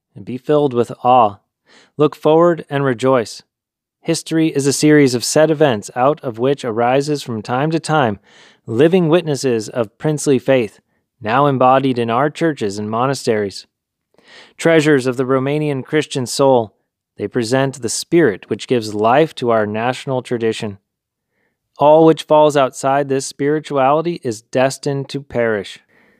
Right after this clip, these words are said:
Mountains have been leveled, forests have burned, people have died, but churches have remained alive, and monasteries continue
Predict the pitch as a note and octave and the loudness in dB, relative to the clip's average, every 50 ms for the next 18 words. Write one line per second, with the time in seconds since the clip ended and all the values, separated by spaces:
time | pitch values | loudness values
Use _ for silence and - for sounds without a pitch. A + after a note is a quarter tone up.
0 | _ _ _ _ _ _ - B2 B2 C#3 D#3 C#3+ C#3 B2 A#2 - B2+ C3 B2+ B2 | _ _ _ _ _ _ -2 0 2 2 0 0 -2 -4 -4 -2 -2 -2 0 -2
1 | C3 A#2+ A#2 A2+ A#2 B2 C3 C3 B2 G#2+ - _ _ _ _ _ _ _ - - | -4 -4 -2 0 0 0 0 0 -2 -6 -8 _ _ _ _ _ _ _ -2 0
2 | D3 D#3+ D#3+ D3+ C3 - - - - - B2 C3 B2+ A2 G2+ A#2+ B2+ C#3 C#3+ C3+ | 2 4 4 2 2 -2 -6 -12 -10 -4 -2 -2 -2 0 0 0 0 0 0 -2
3 | A2+ G2+ F#2+ _ _ _ _ _ _ - D3 D3+ C#3+ D3+ C3+ A#2+ A2 F#2+ G2 A#2 | -4 -6 -10 _ _ _ _ _ _ -8 -6 -4 -2 -2 -2 0 -2 -2 -2 0
4 | A#2+ C3 C3+ C3 A#2+ G#2+ G2 F#2 A2 G#2+ - _ - - D#3 F3 F3 - G3 G3 | 2 4 4 4 2 2 0 -2 -6 -6 -6 _ -2 0 0 0 0 0 -2 -4
5 | F#3 E3 D#3+ B2+ A2+ A#2 A#2+ A#2+ A#2+ A#2 A2+ A2+ A2 G#2+ G#2 G#2 G#2+ A2+ B2+ C#3 | -2 -2 -4 -4 -2 -2 -4 -4 -4 -2 -2 -2 -2 -4 -2 -2 0 2 4 4
6 | D3+ D#3+ E3+ D#3+ - _ _ _ _ _ _ _ A2+ G2+ G2+ G2+ A2+ C3 D3 D#3 | 4 4 2 0 -4 _ _ _ _ _ _ _ -12 -10 -6 -2 0 2 2 2
7 | D#3 C#3+ - D3+ D3+ D3 D3 D3 C3+ - - C#3+ C3 A#2+ - - E3+ E3 E3 E3+ | 0 0 0 0 2 2 2 2 0 -4 -6 -6 -6 -6 -6 -6 -4 -2 -2 -2
8 | F3 D#3+ | -4 -4